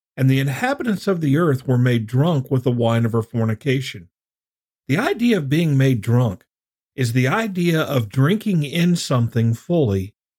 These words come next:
that corrupts or intoxicates. There is a deceptive quality to this.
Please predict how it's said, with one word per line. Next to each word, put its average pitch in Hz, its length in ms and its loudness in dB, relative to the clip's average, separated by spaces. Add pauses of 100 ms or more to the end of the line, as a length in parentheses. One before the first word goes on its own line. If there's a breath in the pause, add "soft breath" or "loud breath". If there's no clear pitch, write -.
(380)
that 131 200 -2
corrupts 135 580 0
or 120 140 2
intoxicates. 165 1120 -2 (840)
There 156 140 2
is 202 140 0
a 180 80 0
deceptive 139 840 -2
quality 139 640 0
to - 180 -8
this. 95 380 -6